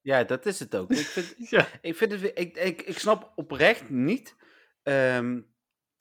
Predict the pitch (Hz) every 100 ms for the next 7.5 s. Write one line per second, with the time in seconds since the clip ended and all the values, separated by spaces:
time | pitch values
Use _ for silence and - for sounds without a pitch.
0 | - 135 135 127 - 131 120 - 135 139
1 | 135 147 139 127 135 139 139 147 143 131
2 | 156 208 196 202 185 196 165 165 180 165
3 | - 143 151 143 - 160 170 139 139 120
4 | 120 110 113 127 117 110 117 107 - 156
5 | 147 120 104 104 - - 107 120 135 123
6 | 110 95 110 104 104 92 95 127 - 160
7 | 165 175 196 240